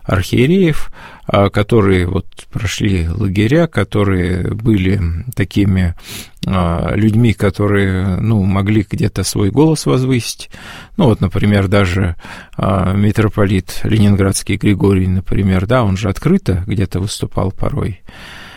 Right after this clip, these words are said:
Или, например, архиепископ Лука Войный Синецкий, да, он же вот тоже открыто говорил. Ну, даже че говорить, вот патриарх Алексий Первый, он же вот на,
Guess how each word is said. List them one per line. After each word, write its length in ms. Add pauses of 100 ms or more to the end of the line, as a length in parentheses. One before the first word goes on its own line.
(140)
Или, 400
например, 560
архиепископ 760
Лука 340
Войный 380
Синецкий, 680
да, 200
он 160
же 160
вот 400
тоже 300
открыто 480
говорил. 560 (420)
Ну, 80
даже 240
че 160
говорить, 420
вот 160
патриарх 600
Алексий 580
Первый, 380
он 100
же 160
вот 220
на, 360